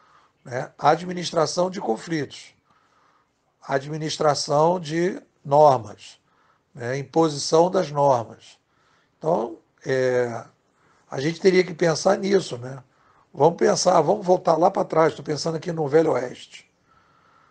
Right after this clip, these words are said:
Uma cidade sem lei, aí num determinado momento se prende o cara que matou a mulher, aí o pessoal vai julgar, aí precisa criar um juiz, aí alguém vai ter que defender o cara,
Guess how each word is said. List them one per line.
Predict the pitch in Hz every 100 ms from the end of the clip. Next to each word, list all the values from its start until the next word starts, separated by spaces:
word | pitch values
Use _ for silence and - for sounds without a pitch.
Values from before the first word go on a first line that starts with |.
| _ _
Uma | 131
cidade | 123 135 123 143 147 117
sem | 147 135
lei, | 131 160 165 151 131
aí | 135
num | 143 143
determinado | 135 127 139 135 135 135
momento | 139 131 139 135 - 113 - _ _ _ _ _
se | - -
prende | - 139 143 127
o | 123
cara | - 139 135
que | 135
matou | 127 123 139 135
a | 127
mulher, | 131 139 156 175 175 156
aí | 139
o | 143
pessoal | 143 131 139
vai | 127 131
julgar, | 143 151 151 175 175 160 - _ _ _ -
aí | 131
precisa | 131 147
criar | 147 139
um | 127
juiz, | 123 165 175 185 160 123
aí | 127 135
alguém | 123 135
vai | 131
ter | 127 135
que | 131
defender | 135 135 127
o | 135
cara, | - 165 175 160 131